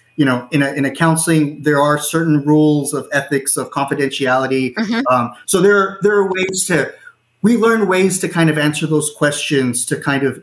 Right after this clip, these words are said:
Speaker 1: make sure that our ethics that we have to abide by, but also meeting the needs of the client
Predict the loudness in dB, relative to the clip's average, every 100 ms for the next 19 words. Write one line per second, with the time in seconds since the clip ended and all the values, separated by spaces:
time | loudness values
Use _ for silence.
0 | 0 2 2 2 0 0 2 0 0 -2
1 | -2 -2 -2 -4 -4 -2 -2 -2 -2 -2
2 | 0 0 0 -2 -2 0 0 0 -4 -2
3 | -2 -2 -2 -6 -6 -8 -16 -6 -4 -4